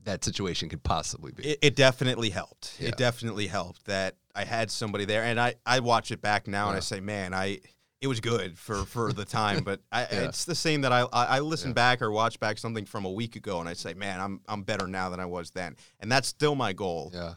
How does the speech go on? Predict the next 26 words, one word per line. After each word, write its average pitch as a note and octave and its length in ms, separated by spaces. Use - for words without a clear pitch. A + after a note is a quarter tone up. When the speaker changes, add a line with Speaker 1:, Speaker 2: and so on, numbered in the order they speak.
Speaker 2:
And G#2 80
that's - 340
going C3+ 280
into, B2+ 420
'cause A2 160
I A2 60
know A2+ 100
you A2+ 140
mentioned A2+ 380
that G#2 80
I G2 100
do G2 160
the F#2+ 80
Clippers, G2+ 500
and F#2+ 100
I'm F#2 80
sure G2 280
we'll F2+ 160
get G2 140
Speaker 1:
Yeah. E2+ 80
Speaker 2:
to G#2 60
that F#2 140
at F2 80
some G#2+ 220
point, F#2 340
but F2+ 220